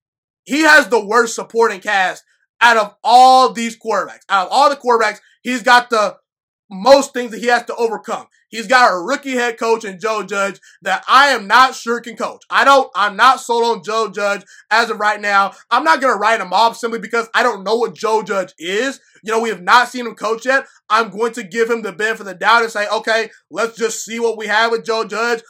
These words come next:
Let's not g-, go out here and say he's gonna be a terrible head coach because we just haven't seen him coach yet. But at the same time, I have my,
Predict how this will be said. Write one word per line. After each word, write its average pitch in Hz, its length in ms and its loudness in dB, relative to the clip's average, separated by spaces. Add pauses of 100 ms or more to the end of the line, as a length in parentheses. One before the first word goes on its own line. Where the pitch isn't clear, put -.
(120)
Let's 208 220 -10
not 196 320 -2
g-, 196 80 -14 (160)
go 202 120 -6
out 226 140 0
here 226 120 -2
and 202 80 -8
say 220 160 -8
he's 220 120 -12
gonna 208 140 -8
be 190 80 -10
a 180 120 -10
terrible 208 300 -6
head 214 180 -6
coach 233 220 -4
because 196 320 -8 (220)
we 233 100 -10
just 254 120 -10
haven't 269 160 -2
seen 269 180 -6
him 247 80 -8
coach 277 300 -2
yet. 208 160 -14 (100)
But 240 320 0 (520)
at 226 120 0
the 214 60 -10
same 226 260 -6
time, 240 320 2
I 190 60 -2
have 240 200 2
my, 214 260 0